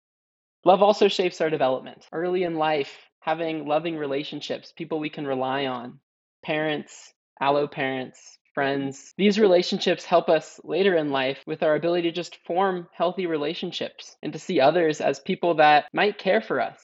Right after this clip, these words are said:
And when we grow up in a community that's loving, we're a lot more able to be honest, to be true to our own voice, to be brave, to be heard.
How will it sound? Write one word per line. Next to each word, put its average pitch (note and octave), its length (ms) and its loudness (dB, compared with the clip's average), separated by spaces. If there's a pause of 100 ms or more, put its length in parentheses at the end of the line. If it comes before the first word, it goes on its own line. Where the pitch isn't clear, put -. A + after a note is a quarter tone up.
And E3+ 200 -2
when F3+ 120 0
we F#3+ 100 4
grow F3+ 280 2
up G3 220 4
in E3 120 -10
a E3 60 -6
community D#3 800 -4
that's C#3+ 260 -10
loving, C#3+ 500 -2 (440)
we're D3+ 120 -4
a D3 60 0
lot D#3+ 200 2
more F3 160 -2
able D3 580 -2
to D3+ 60 -10
be E3+ 220 -4
honest, D3+ 520 -4
to D#3+ 60 -8
be E3+ 460 -6
true G3+ 360 4
to E3 480 0
our D3+ 180 2
own D#3 220 -2
voice, C3 540 -2
to - 80 -18
be E3+ 140 -4
brave, D3+ 640 4 (300)
to - 100 -10
be C#3 180 0
heard. B2+ 420 -2